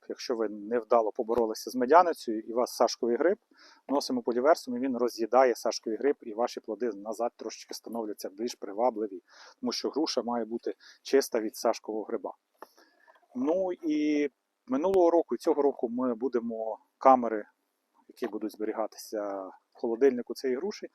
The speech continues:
обробляти за допомогою системи холодного туману, вносити в камеру, де гриб Pythium oidium поселяється, і темно в камері він має чудову, е, середу для того, щоб там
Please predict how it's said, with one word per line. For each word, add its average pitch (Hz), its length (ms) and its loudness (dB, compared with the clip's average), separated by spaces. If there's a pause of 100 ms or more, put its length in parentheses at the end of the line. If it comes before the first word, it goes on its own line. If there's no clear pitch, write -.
(260)
обробляти 117 480 0
за 104 100 -8
допомогою 110 480 -6
системи 110 360 -6
холодного 117 460 -4
туману, 175 380 -6
вносити 123 420 -6
в - 60 -14
камеру, 175 380 -2 (540)
де 117 320 2 (380)
гриб 131 360 0 (220)
Pythium 123 340 -8
oidium 120 400 -6 (1160)
поселяється, 143 840 4 (180)
і 233 240 2
темно 196 320 6
в - 60 0
камері 165 360 4
він 139 120 -2
має 131 240 2
чудову, 135 500 2 (400)
е, 110 300 -2 (720)
середу 127 560 0 (320)
для 117 180 -2
того, 117 280 -4
щоб - 280 -10
там 123 240 0